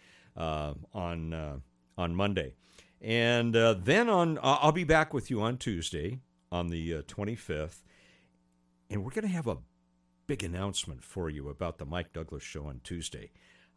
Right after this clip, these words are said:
I, I'd like to tell you about it now, but I can't. Uh, we'll, we'll have to wait till Tuesday, but I've got big announcement, some news I wanna share with you about the Mike Douglas Show coming up Tuesday, the twenty-fifth.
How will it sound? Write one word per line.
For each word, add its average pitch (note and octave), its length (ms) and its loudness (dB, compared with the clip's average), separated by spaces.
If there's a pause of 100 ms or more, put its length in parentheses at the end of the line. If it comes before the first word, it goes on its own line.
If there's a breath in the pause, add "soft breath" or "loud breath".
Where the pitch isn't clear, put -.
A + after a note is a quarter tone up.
I, E2 460 -6
I'd C2+ 180 -18
like C#3+ 180 -4
to - 100 -14
tell B2 180 -4
you F#2+ 220 -4 (180)
about A2+ 160 -4
it F#2 100 -8
now, F#2+ 200 -4
but D#2 120 -8
I C2 60 -10
can't. - 720 -8 (440 soft breath)
Uh, D2 300 -10 (100)
we'll, F2 320 -8
we'll - 120 -10
have C3+ 160 -4
to B2 80 -4
wait C#3 180 4
till A#2 140 -4
Tuesday, F2 520 -2
but D#2+ 160 -12
I've C#2 140 -14
got G#2+ 220 -6 (880)
big C#3 160 0
announcement, A2+ 580 0
some C2 220 -10 (400)
news C#3+ 420 2
I A#2 40 2
wanna F#2+ 200 -4
share A2 300 -4
with F#2+ 200 -4
you F2 200 -6 (360 soft breath)
about F2+ 280 -2
the D#2 80 -6
Mike F2+ 240 -2
Douglas E2+ 300 -6
Show D2 360 -6
coming G2 240 -2
up C#2+ 220 -10
Tuesday, E2+ 520 -8 (460 soft breath)
the F2 100 -6
twenty-fifth. D#2+ 800 -4